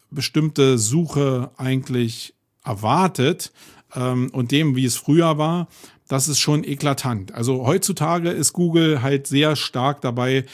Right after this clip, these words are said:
erkennen zu wollen, was sucht denn der Suchende wirklich? Mit welcher Perspektive geht denn der an das Thema ran und welche Erwartungshaltung, äh,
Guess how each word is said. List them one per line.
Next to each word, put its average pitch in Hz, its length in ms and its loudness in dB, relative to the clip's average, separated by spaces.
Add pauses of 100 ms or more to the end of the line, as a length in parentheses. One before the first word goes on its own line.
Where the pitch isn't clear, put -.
(200)
erkennen 139 340 0
zu 127 220 -2
wollen, 127 420 2 (640)
was - 240 2
sucht 170 300 0
denn 143 200 2
der 135 180 4
Suchende 135 560 2
wirklich? 117 520 2 (140)
Mit 123 220 -4
welcher 143 240 0
Perspektive 147 720 0
geht 131 200 0
denn 123 140 0
der 117 200 -2
an 113 120 -4
das 110 140 -6
Thema 120 300 -2
ran 127 220 -2
und 127 120 -2
welche 131 180 -2
Erwartungshaltung, 131 1000 -2 (320)
äh, 127 260 -4